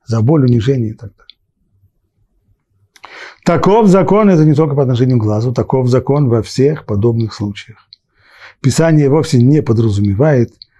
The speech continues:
лишение виновного соответствующих частей тела. То есть вот такого права, которое описано, скажем, в кодексе Хаммурапи, что тому, кто выбил глаз своему ближнему, ему тоже нужно выбить глаз,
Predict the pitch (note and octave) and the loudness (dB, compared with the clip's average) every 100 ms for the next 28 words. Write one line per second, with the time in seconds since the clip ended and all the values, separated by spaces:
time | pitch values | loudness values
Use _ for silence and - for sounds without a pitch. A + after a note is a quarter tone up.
0 | _ B2+ B2 - E3 D3+ B2+ G#2+ A#2 E3 | _ 0 0 0 2 2 2 2 0 2
1 | C#3 A#2+ A2 - A2 G2+ - C#3+ C#3+ A#2+ | 0 0 -2 -2 -4 -4 -4 -4 -4 -4
2 | A#2 - G#2+ - A2 - A#2 G#2+ A2 F#2+ | -4 -4 -8 -10 -12 -6 -6 -4 -8 -6
3 | - C3 - - - _ G#2 - A#2 G3 | -4 -4 -4 -14 -20 _ -10 -6 -2 0
4 | D#3+ D3 C#3 D3 B2 G#2 G2 A#2 A2 G#2+ | 0 0 -2 0 -2 -4 -8 -8 -8 -4
5 | - D#3 C3 G#2+ G2+ _ - _ - - | 0 0 0 -2 -4 _ -20 _ -10 -4
6 | A#2+ G#2+ G#2+ - D3 B2+ A#2 A#2+ - A2 | -4 -4 -8 -4 -2 -2 -4 -6 -4 -2
7 | A#2+ C3 - G#2 - - - _ - G#2 | 0 -2 -4 -12 -18 -20 -20 _ -10 -2
8 | A#2+ D3+ - A#2+ A#2 C3+ A2+ G#2+ A#2+ B2+ | 0 0 0 0 0 0 0 0 0 -2
9 | - G#2+ A2 A2 A2 _ - A#2+ C3 G2+ | -2 -4 -2 -2 -6 _ 0 2 2 0
10 | G2+ G2 G2+ B2 A#2 - B2+ G#2+ A2+ G#2 | -4 -4 -2 0 0 -2 -2 -2 -4 -4
11 | G2 F#2+ _ _ B2 A#2+ A2 G#2+ B2+ F#3+ | -8 -12 _ _ -4 -2 -2 -4 -2 -2